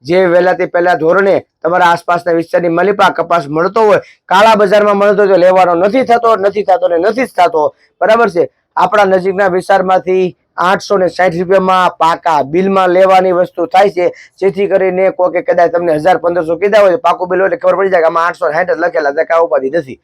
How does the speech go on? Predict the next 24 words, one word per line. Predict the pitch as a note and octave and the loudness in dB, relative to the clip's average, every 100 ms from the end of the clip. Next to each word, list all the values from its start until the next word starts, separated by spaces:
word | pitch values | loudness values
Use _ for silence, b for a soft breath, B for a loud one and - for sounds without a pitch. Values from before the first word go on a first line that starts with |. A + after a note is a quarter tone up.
| b b _ E3 | b b _ -2
બરાબર | G#3 A3+ A#3+ | 0 2 0
છે. | G3 | 0
એટલે | F3 F3 | -2 -2
તમને | G#3+ G#3+ | -2 -2
પૈસા | A3 A#3+ A3+ | 0 0 2
દેવામાં | F#3 F3+ A3 - _ _ | 2 2 -2 -6 _ _
ખ્યાલ | G#3 G#3 | 0 2
આવી | F#3 | 2
જાય | E3+ | 2
કે | E3 | 2
આપણે | E3+ E3+ | 2 0
આઠસો | F#3+ - D3+ | 0 -4 -6
સાઠ | D#3 F#3+ | -4 -2
જ | E3+ | -2
દેવાના | D3+ D3 C3 B2 | -2 -2 -2 -4
છે. | C#3 A#2+ b b _ | -4 -6 b b _
તો | G3+ F#3 - _ _ - | 0 2 0 _ _ -2
નવો | E3 F#3+ | 2 4
વીડિયો | F#3+ F#3+ F#3 | 4 2 2
ન | |
આવતા | F#3+ F#3+ F#3 | 2 2 0
સુધી | E3+ F3 F3+ | -2 -2 -2
રજા | E3 E3 F3 | 0 0 2
આપો. | F#3 F3 F#3+ F3+ | 2 2 2 0